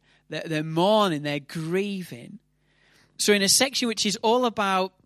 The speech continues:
thankfulness and celebration and joy and delight, we start with this sense of, uh, of sadness, this heaviness.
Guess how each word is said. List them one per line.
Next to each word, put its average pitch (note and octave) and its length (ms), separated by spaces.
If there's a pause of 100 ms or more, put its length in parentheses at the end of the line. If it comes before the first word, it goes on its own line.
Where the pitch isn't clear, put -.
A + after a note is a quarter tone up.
(160)
thankfulness E3 1040
and D#3+ 120
celebration F#3+ 1120
and C#3 260
joy F3+ 760
and D3 160
delight, D#3 520 (360)
we D#3+ 140
start F3+ 1000 (420)
with E3 240
this E3+ 280
sense F#3 360
of, D#3 240 (160)
uh, D3+ 240
of D3+ 160
sadness, - 680
this - 200
heaviness. - 920